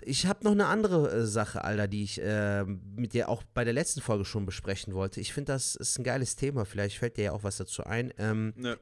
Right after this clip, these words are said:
Speaker 1: ist dir mal aufgefallen, hast du in deinem Umfeld oder hast du das auch selbst, dass du manchmal so komische Sachen sagst, die, die bei dir so fest verankert sind? Bei mir ist es zum Beispiel ja immer wieder dieses Alter oder dass ich voll oft Bro sage, so.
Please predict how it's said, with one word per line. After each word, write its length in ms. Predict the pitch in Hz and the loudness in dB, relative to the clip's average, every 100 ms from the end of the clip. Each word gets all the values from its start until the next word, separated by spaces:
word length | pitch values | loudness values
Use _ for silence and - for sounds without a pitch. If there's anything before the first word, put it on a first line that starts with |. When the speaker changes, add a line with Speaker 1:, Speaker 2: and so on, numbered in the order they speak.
| - | 0
Speaker 1:
ist 140 | - | 2
dir 60 | 202 | 2
mal 80 | - | 0
aufgefallen, 500 | 214 196 - 175 165 | -2 -2 2 2 2
hast 180 | 175 | 0
du 60 | 160 | 0
in 80 | 147 | 0
deinem 200 | 147 147 | 0 0
Umfeld 400 | - 170 190 160 | -2 0 2 2
oder 120 | 143 | 2
hast 160 | 151 - | 0 0
du 40 | 139 | -2
das 160 | 131 | -2
auch 120 | - 110 | -2 -2
selbst, 380 | 110 156 - | 0 0 0
dass 160 | 135 - | -2 -2
du 100 | 131 | -2
manchmal 440 | 120 123 - 135 123 | 0 0 0 -2 0
so 260 | 123 120 - - | 0 0 -2 -4
komische 420 | 151 151 - 113 | -2 -2 -2 -4
Sachen 380 | 95 117 151 135 | -2 -4 -4 -4
sagst, 480 | 113 117 147 - - - - - | -2 -4 -4 -6 -10 -20 -16 -6
die, 260 | 117 117 113 | -4 -4 -6
die 180 | 120 | -6
bei 180 | 107 117 | 0 2
dir 140 | 113 110 | 2 0
so 100 | 110 | -2
fest 380 | - 135 135 | -2 -2 -2
verankert 480 | - 113 143 170 165 | -2 -2 -2 -2 -4
sind? 200 | - 160 | -4 -2
Bei 120 | 135 | 0
mir 140 | 135 139 | 0 -2
ist 160 | 139 | -4
es 40 | - | -4
zum 140 | 151 | -2
Beispiel 260 | 135 131 135 | -2 -2 -2
ja 60 | 101 | 0
immer 180 | 131 | 0
wieder 180 | 123 123 | 0 -2
dieses 260 | 117 113 - | -2 -2 -4
Alter 520 | - 117 123 85 69 - _ - | 0 0 2 -2 -4 -10 _ -8
oder 160 | 92 95 | -2 0
dass 140 | 107 | 0
ich 120 | 101 - - | -2 -8 -6
voll 220 | - 135 | 0 0
oft 280 | 117 - - | 0 -4 2
Bro 280 | 131 143 | 6 6
sage, 340 | 123 87 78 78 | 6 2 0 -2
so. 340 | 76 92 139 | -4 -4 -6